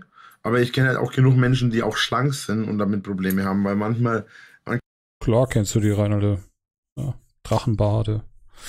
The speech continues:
Speaker 2: und so weiter und so weiter.
Speaker 1: kommt eben nicht an alle Stellen am Rücken und so weiter.
Speaker 2: Doch.
Speaker 1: Ich persönlich benutze dann wie ein Bär im Wald den, äh, den, äh,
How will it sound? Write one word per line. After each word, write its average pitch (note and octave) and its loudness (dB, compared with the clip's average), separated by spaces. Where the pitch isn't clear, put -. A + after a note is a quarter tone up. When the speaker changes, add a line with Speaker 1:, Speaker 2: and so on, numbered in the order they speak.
Speaker 2:
und G#2+ 0
so F#2+ 0
weiter F#2 0
und G2 -6
so G#2+ -6
weiter. G#2+ -6
Speaker 1:
kommt D3+ -2
eben C3 0
nicht B2+ 2
an B2 2
alle B2 2
Stellen A2+ 0
am G#2+ -2
Rücken F#2+ -4
und F2 -8
so F#2+ -6
weiter. F2 -4
Speaker 2:
Doch. A2 -2
Speaker 1:
Ich C3 2
persönlich C3+ 4
benutze B2 0
dann A#2 0
wie A#2+ 2
ein A#2+ 4
Bär A2+ 0
im G2+ -4
Wald A2 -2
den, G#2 0
äh, G2 -2
den, G2+ 0
äh, G2 0